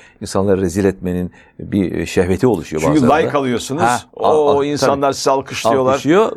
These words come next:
Speaker 2: Retweetliyorlar.
Speaker 1: E, mutlu oluyorsunuz, diyorsunuz, "Şu kadar takipçim var benim,
Speaker 2: <laughs>
Speaker 1: arkamda kitleler var benim." E, o sana bir, e,
Speaker 2: Hocam
Speaker 1: müthiş
Speaker 2: benim
Speaker 1: bir
Speaker 2: bir ara Twitter hesabını hacklediler.
Speaker 1: Evet.
Speaker 2: Haklamak gibi yani.
Speaker 1: Evet.
Speaker 2: Şimdi, e,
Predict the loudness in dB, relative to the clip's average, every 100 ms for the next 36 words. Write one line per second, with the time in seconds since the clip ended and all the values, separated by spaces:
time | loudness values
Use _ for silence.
0 | -8 0 0 2 0 0 2 4 4 2
1 | -4 -20 -18 -6 -2 0 0 0 -2 2
2 | 4 4 0 -2 -2 0 2 0 -2 0
3 | 2 2 2 -2 -2 -6 -2 0 2 0
4 | -2 -8 -6 0 0 0 -2 -4 0 2
5 | 4 4 2 0 -2 -6 -14 _ -2 0
6 | 2 0 -2 -8 -4 -2 0 -2 0 -2
7 | 0 0 2 2 2 2 2 4 2 2
8 | 0 2 2 4 2 2 0 0 0 -2
9 | 0 -2 -2 -12 _ 0 0 -2 _ _
10 | _ -4 -4 0 0 0 -2 -2 2 4
11 | 4 2 2 0 -6 -20 _ _ -8 -2
12 | 2 4 2 -4 _ 0 2 2 0